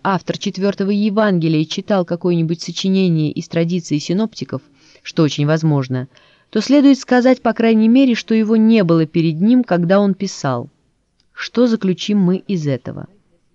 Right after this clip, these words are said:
Что у него было своё предание, параллельное с преданием синоптиков,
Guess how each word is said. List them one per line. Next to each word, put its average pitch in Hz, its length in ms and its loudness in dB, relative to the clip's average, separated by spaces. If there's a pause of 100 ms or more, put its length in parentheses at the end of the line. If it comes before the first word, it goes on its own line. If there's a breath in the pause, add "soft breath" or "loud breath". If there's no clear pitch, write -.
(320)
Что - 220 -4
у 156 40 4
него 165 240 4
было 180 180 0
своё 220 400 0
предание, 165 580 -2
параллельное 196 720 -2
с - 80 -10
преданием 180 640 -2
синоптиков, - 640 -6